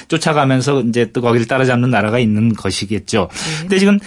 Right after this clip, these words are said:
Speaker 1: 아주 재밌어요. 동전 투입식 오-, 오-, 오락 장치라고 말씀을 하시니까 바로 이게 천팔백구십 년대라고 하지만은 사실은 천구백팔십 년대에도, 어, 그런 것들이 많았고 저도 어릴 때 그런 걸 가지고 이제 즐겼던 것 같은데 요즘엔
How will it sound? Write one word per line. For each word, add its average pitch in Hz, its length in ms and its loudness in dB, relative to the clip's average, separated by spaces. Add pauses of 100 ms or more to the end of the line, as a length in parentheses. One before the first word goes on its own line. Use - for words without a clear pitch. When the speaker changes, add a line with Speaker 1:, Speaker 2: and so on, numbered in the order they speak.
(280)
Speaker 1:
아주 165 140 0
재밌어요. 180 540 2
동전 160 320 2
투입식 170 360 0
오-, 143 220 0
오-, 151 360 -6
오락 151 440 0
장치라고 139 400 0
말씀을 131 400 0
하시니까 135 760 0 (540)
바로 185 260 2
이게 185 260 2
천팔백구십 190 680 -2
년대라고 170 400 2
하지만은 165 760 0
사실은 185 800 -4
천구백팔십 185 720 0
년대에도, 131 1000 2 (380)
어, 123 300 2
그런 139 340 2
것들이 131 320 0
많았고 120 680 2
저도 117 220 0
어릴 113 200 0
때 117 140 -2
그런 117 220 -2
걸 110 200 0
가지고 107 240 -4
이제 107 100 0
즐겼던 120 480 -2
것 113 60 0
같은데 127 260 0
요즘엔 160 540 2